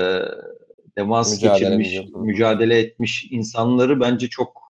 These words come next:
Speaker 1: çok, çok etkileyecek bir film. Ve
Speaker 2: Kesinlikle öyle.
Speaker 1: çok, çok daha kanırtılabilirdi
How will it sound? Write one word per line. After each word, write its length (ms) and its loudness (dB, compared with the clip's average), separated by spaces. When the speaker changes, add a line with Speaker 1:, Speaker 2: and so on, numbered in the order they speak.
Speaker 1:
çok, 220 -2
çok 160 -4
etkileyecek 600 -8
bir 60 -20
film. 320 -10
Ve 160 6
Speaker 2:
Kesinlikle 440 -2
öyle. 120 0
Speaker 1:
çok, 340 2
çok 280 2
daha 240 -2
kanırtılabilirdi 1120 4